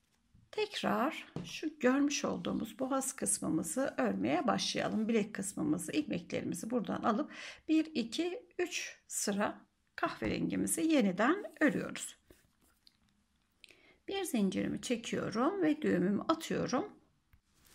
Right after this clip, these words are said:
Beyazla kahverengimin bulunduğu yere giriyorum.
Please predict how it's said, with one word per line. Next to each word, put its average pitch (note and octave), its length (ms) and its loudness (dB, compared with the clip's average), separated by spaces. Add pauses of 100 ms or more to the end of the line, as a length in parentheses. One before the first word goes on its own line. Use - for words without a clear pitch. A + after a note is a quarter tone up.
(880)
Beyazla F#4 640 2
kahverengimin A#3+ 800 2
bulunduğu G#3+ 440 4
yere G#3 280 2
giriyorum. A3 800 0